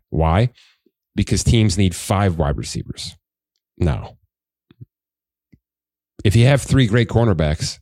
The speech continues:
you're a superstar defense, as we're seeing with some of these teams out there, right? The, the Eagles literally used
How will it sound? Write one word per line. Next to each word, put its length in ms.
you're 120
a 40
superstar 480
defense, 520
as 180
we're 80
seeing 360
with 120
some 160
of 60
these 140
teams 240
out 140
there, 100
right? 180
The, 220
the 80
Eagles 360
literally 420
used 300